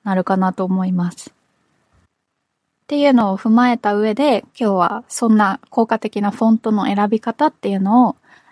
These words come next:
えー、三つの段階でご紹介します。一つ目、雰囲気で系統を絞り込む。二つ目、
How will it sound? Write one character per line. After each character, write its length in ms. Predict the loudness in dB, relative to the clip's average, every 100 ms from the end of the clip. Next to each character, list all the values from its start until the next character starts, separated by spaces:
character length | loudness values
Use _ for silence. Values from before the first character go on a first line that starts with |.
| _
え 160 | -8 0
ー、 20 |
三 160 | 4 2
つ 240 | 2 2
の 300 | 2 2 -4 -12 -8
段 300 | -2 0 0
階 260 | 0 -2
で 160 | 2 0
ご 140 | 0
紹 180 | -6 -8
介 180 | -8 -10
し 140 | -10
ま 160 | -10 -10
す。 140 | -12 _ -20 -20 -20
一 180 | _ -4
つ 160 | -2 4
目、 300 | 4 4 -2 _ _ _
雰 300 | -4 4 6
囲 140 | 6 2
気 160 | -2
で 200 | 0 0
系 260 | -2 -4 -4
統 160 | -2 0
を 80 | 0
絞 280 | -2 0
り 100 | -2 -2
込 140 | -6
む。 140 | -6 -10 _ _ _
二 260 | _ -2 -2
つ 140 | 2
目、 220 | 2 2